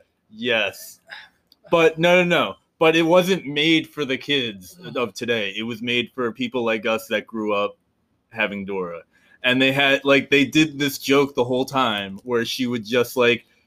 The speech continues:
Speaker 1: turn into the camera and be like, "Can you say this word? Like, can you say boots or whatever?" And everyone would look at her like, "What are you looking at? What is, what is <laughs> happening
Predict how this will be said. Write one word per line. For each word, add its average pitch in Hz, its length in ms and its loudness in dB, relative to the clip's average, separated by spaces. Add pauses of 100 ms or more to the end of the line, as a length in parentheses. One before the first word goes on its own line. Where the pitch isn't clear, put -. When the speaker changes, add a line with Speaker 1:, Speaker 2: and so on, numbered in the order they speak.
(100)
Speaker 1:
turn 139 380 0
into 135 180 0
the 135 120 0
camera 120 580 -2
and 107 160 -2
be 110 140 -4
like, 110 260 -4 (200)
"Can 143 280 -2
you 180 220 2
say 156 540 4
this 135 300 -2
word? 175 340 0
Like, 131 160 -6
can 147 200 -8
you 160 140 -4
say 143 340 2
boots 127 540 -2
or 151 100 0
whatever?" 156 460 2 (280)
And 131 160 0
everyone 143 420 2
would 127 100 -2
look 135 180 0
at 113 140 0
her 107 100 -4
like, 104 200 -8
"What 117 160 -4
are 120 40 -2
you 120 160 -2
looking 107 320 -8
at? 98 240 -10
What 117 120 -12
is, 107 240 -14
what 147 180 4
is 139 160 2
<laughs> 170 140 2
happening 190 500 2